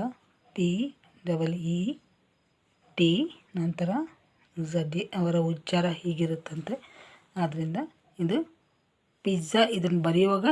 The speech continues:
ಈ ಥರ ಬರಿತೇವೆ, ಆದರೆ ಹೇಳುವಾಗ ಪಿಜ್ಜಾ. ಇದನ್ನು ಹೇಳುವಾಗ ಟಿ ಮತ್ತು ಎಸ್‌ನ ಉಚ್ಚಾರ ಕೂಡ ಅದರಲ್ಲಿ ಬರುತ್ತೆ.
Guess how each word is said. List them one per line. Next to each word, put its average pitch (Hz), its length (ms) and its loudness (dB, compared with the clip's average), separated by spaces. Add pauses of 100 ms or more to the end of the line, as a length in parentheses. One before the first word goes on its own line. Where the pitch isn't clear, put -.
(120)
ಈ 175 100 4
ಥರ 175 200 2
ಬರಿತೇವೆ, 170 500 2
ಆದರೆ 180 340 -2
ಹೇಳುವಾಗ 170 560 -2 (600)
ಪಿಜ್ಜಾ. 165 580 -2 (2500)
ಇದನ್ನು 170 280 0
ಹೇಳುವಾಗ 180 420 2 (280)
ಟಿ 190 240 4
ಮತ್ತು 180 400 2 (600)
ಎಸ್‌ನ 180 420 0
ಉಚ್ಚಾರ 170 440 0
ಕೂಡ 170 220 -2
ಅದರಲ್ಲಿ 165 360 2
ಬರುತ್ತೆ. 160 440 -4